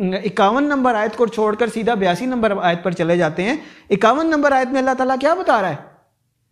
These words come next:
"या अय्युहल्लज़ीना आमनू ला तत्तखिज़ुल यहूदा वन नसारा औलिया, बाज़ुहुम औलिया बाज़।" कि ए ईमान वालो,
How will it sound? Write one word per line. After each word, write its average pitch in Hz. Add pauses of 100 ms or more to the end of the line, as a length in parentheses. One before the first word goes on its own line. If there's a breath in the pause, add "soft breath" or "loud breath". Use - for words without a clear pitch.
(320)
"या 185
अय्युहल्लज़ीना 196
आमनू 214
ला 220
तत्तखिज़ुल 185
यहूदा 185
वन 190
नसारा 160
औलिया, 180 (1200)
बाज़ुहुम 269
औलिया 262
बाज़।" 208 (2250)
कि 262
ए 226
ईमान 170
वालो, 208